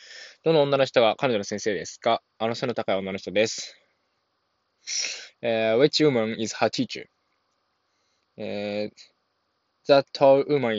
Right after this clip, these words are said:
is, えー、which woman is her teacher? The tall woman is, okay. あなた、あ、どちらがあなたの生徒ですか？こちらの子供たちですか？それともあちらの子供たちですか？え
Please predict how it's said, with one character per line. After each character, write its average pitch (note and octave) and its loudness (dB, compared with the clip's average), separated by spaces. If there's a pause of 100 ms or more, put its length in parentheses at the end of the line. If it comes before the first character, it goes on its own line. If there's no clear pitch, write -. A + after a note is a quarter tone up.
(100)
is, - -10 (1600)
え - -20
ー、 A#2+ -8
which C3 -6
woman A2+ -4
is A2 -6
her A2 -8
teacher? G2 -10
The G#2 -6 (240)
tall A2 -2
woman G2 -8
is, - -14 (180)
okay. - -12
あ C3 2
な D#3+ 8
た、 A#2 4
あ、 A#2 -2
ど C3+ 4
ち D3+ 6
ら A2+ 6
が A2 8
あ B2 4
な C3 4
た C3 2
の A2 0
生 G#2+ -2
徒 G#2 -4
で F#2+ -2
す - -16
か？ G#2 0
こ A2 -4
ち - -6
ら B2 2
の C3 -2
子 B2+ -2 (160)
供 C3 -6
た A#2 -6
ち - -16
で G2+ -6
す - -16
か？ B2 2
そ B2 -6
れ A#2+ -6
と A#2+ -6
も G#2 -6
あ G#2 -6
ち - -2
ら G#2+ 0
の G#2 -4
子 G#2+ -8
供 G#2 -6
た F#2 -8
ち - -12
で F#2 -8
す - -16
か？ A#2+ 2 (480)
え G#2+ -10